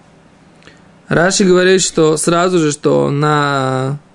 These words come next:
на корабле, на, в сука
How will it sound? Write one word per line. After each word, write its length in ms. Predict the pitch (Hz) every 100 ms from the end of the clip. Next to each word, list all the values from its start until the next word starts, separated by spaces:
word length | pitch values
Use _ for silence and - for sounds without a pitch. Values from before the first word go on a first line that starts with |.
| _ _ _ _ _ - _ -
на 180 | 190 147
корабле, 500 | 160 143 156 220 214
на, 520 | 160 147 143 151 196 _ _ _ _ _ _ _ - - _ - _ -
в 680 | - 139 135 143 139 139 143
сука 720 | - - 156 190 190 180 175